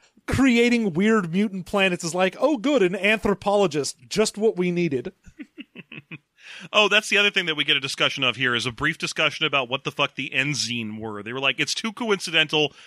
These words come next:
Speaker 2: that dirt-eating planet Paris fleas would show up on a planet that's full of tasty meat."
Speaker 1: Yeah,
Speaker 2: So
Speaker 1: they probably were also created.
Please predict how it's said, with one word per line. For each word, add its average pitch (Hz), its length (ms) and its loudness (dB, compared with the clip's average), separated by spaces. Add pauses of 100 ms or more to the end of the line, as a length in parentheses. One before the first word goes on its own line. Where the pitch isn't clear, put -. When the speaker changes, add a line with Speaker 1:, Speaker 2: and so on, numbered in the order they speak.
(240)
Speaker 2:
that 147 320 -2
dirt-eating 170 680 -2
planet 165 420 2 (360)
Paris 143 440 0
fleas 151 540 -4 (340)
would 151 180 -6
show 170 340 0
up 156 200 0
on 151 160 -2
a 139 40 -6
planet 151 400 -2
that's 139 160 -6
full 156 240 -6
of 127 100 -10
tasty 147 360 -2
meat." 127 260 -4 (1300)
Speaker 1:
Yeah, 147 120 -6
Speaker 2:
So 165 80 -4 (100)
Speaker 1:
they 208 260 -4 (120)
probably 151 760 -2
were 147 280 2
also 185 500 -2
created. 254 760 -2